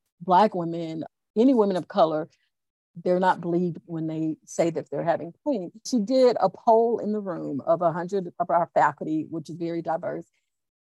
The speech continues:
And she asked what kind of meds people had gotten. There was a Latin woman who had two C-sections, and she said she was told after maybe getting four or five hydrocodone to take Advil.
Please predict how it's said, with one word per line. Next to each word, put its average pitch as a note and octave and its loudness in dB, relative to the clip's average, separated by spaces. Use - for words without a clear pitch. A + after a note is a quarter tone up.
And A3 6
she C4+ 4
asked A3 4
what F#3+ -2
kind G#3 -6
of F#3+ -6
meds F3+ -4
people F3+ -8
had D#3 -6
gotten. - 0
There F#3+ -6
was A3 -8
a D#3+ -8
Latin E3+ 2
woman F#3+ -8
who F#3+ 0
had E3+ 2
two C#4+ 2
C-sections, - -2
and F3 -8
she G#3 -2
said F3 0
she E3+ -6
was F#3 -10
told F3 0
after E3+ -2
maybe E3+ -6
getting E3+ -6
four F3+ 4
or F3+ 2
five E3+ 2
hydrocodone E3+ -2
to A3 0
take F3+ 0
Advil. F#3+ 0